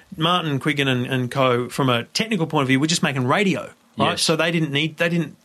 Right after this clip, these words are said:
Speaker 1: I T departments didn't exist back then. They
Speaker 2: No.
Speaker 1: were, they were, uh, administering radio studios and A A P basis terminals. Yeah, that, they were the computers.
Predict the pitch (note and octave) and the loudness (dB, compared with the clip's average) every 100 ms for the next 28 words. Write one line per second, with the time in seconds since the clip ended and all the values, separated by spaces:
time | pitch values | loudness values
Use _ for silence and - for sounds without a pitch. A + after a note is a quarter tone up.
0 | - E3 F#3 G#3 G3+ D3 D#3+ C#3 - D#3 | -4 -2 0 0 0 0 -2 -2 -6 -8
1 | C#3+ C3+ B2 G#3 - C3+ B2 - G#2 A#2 | -4 -2 2 0 0 -4 -6 -10 -4 0
2 | D#3 D#3+ D3+ G3 F#3 D3 D3 C#3+ D3+ E3 | 2 2 2 2 2 0 -4 -2 0 0
3 | F3 C#3 B2+ D#3 G#3 A3+ - A#3+ D4+ C#4 | 0 -2 0 0 2 0 0 0 2 0
4 | - - - C#3+ D3 D#3+ F3 E3 E3 D3+ | -4 -18 -6 -4 0 0 0 0 0 -2
5 | - _ D#3 D#3+ - C3+ - - B2+ A2+ | -6 _ -4 -2 -2 -2 -4 -4 -4 -4
6 | G2 G2 - - _ _ - C#3 F#3 A3 | -6 -6 -6 -6 _ _ -4 0 0 0
7 | F#3+ - D#3 D#3+ E3 D3+ C#3+ C3 - F3+ | -2 -2 0 0 0 0 -2 -2 2 2
8 | A2 | 2